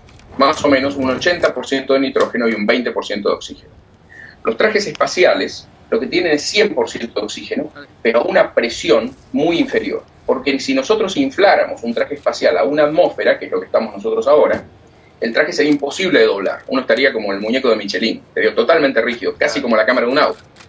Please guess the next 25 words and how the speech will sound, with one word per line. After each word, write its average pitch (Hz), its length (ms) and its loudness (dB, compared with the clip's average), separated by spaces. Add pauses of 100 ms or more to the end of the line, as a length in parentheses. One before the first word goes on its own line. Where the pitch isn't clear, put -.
(400)
Entonces, 180 760 2
este, 127 640 2
lo 127 140 0
que 143 80 -6
se - 160 2
hace - 200 2
es - 60 -6
descender 147 500 2
la 147 140 4
presión. - 380 -4 (760)
Cuando 196 200 4
uno 226 120 4
desciende 165 480 0
la 110 140 4
presión 113 260 -2
atmosférica 117 420 0
en - 120 -4
forma 139 300 2
pareja, 147 420 2
tiene 147 240 2
lo 147 100 2
que 120 60 -10
se 113 100 -10
llama 139 240 2
hipoxia, - 680 0